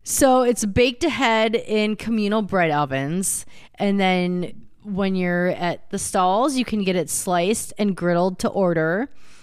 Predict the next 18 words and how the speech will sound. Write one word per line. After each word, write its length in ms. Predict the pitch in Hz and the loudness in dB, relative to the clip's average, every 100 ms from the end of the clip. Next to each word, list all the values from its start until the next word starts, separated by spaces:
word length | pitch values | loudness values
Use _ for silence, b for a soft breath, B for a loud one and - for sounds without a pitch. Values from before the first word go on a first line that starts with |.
| b - | b -12
You 180 | 208 202 | -6 -4
can 140 | 190 180 | -4 -6
customize 800 | - 214 - 226 220 214 220 | -4 -2 -2 0 0 2 2
it 240 | 262 254 - | 0 0 -2
with 760 | 180 180 175 170 165 165 160 - - | -4 0 2 2 2 0 -2 -4 -10
herbs, 560 | - 208 208 208 196 - - | -4 -2 0 0 -2 -8 -10
vegetables, 1120 | 175 160 156 170 175 - 175 170 165 165 165 - | -10 -8 -4 -4 -2 -4 0 2 2 0 -2 -4
eggs, 640 | 170 151 151 190 208 - - B B B B | 0 2 0 -4 -6 -8 -12 B B B B
and 380 | 190 185 180 180 | -4 -2 -2 -2
it's 180 | 170 - | -6 -8
placed 500 | - 208 190 185 - | -6 -2 0 -2 -4
in 600 | 190 175 175 170 170 - | -2 0 0 0 -2 -4
a 540 | 180 175 165 165 165 139 | -4 -2 0 0 -2 -4
version 480 | 165 165 170 165 160 | -6 -2 -2 -2 -4
of 120 | 160 | -6
a 40 | |
Moroccan 520 | 151 156 113 - 190 | -4 -4 -2 -4 -6
pita, 560 | 202 - 156 139 147 233 | -6 -6 -6 -2 -4 -4